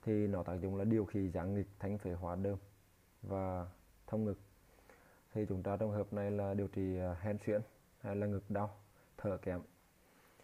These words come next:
Một số trường hợp nó có thể điều trị được thần kinh liên sườn đau, cũng là khá hiệu quả. Thì, à, huyệt này có tác dụng, à, đình suyễn khá là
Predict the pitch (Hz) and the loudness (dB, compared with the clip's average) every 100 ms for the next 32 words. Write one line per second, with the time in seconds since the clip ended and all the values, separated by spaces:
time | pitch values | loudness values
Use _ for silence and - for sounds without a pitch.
0 | - - - - - _ - - 104 - | -20 -20 -20 -20 -20 _ -8 -2 0 2
1 | 98 101 98 98 95 98 - 113 107 104 | 2 4 2 2 2 -2 -2 0 0 0
2 | 95 95 110 101 98 101 95 - - 101 | -2 0 0 0 2 0 0 -6 -6 -2
3 | 101 104 107 98 101 98 101 - - - | 0 2 2 2 0 2 0 -4 -16 -20
4 | - - - - 104 98 - 92 98 92 | -20 -20 -20 -8 -4 -4 -2 -2 0 0
5 | 92 - - - - - - - - - | -2 -2 -14 -20 -20 -20 -20 -20 -10 0
6 | 101 104 101 101 101 98 101 101 95 92 | 4 4 4 4 2 2 2 2 2 0
7 | 92 92 92 90 101 98 87 101 87 - | 0 0 0 2 2 2 0 -2 -2 -6
8 | 80 82 101 104 101 95 90 | -6 -2 2 2 2 0 -2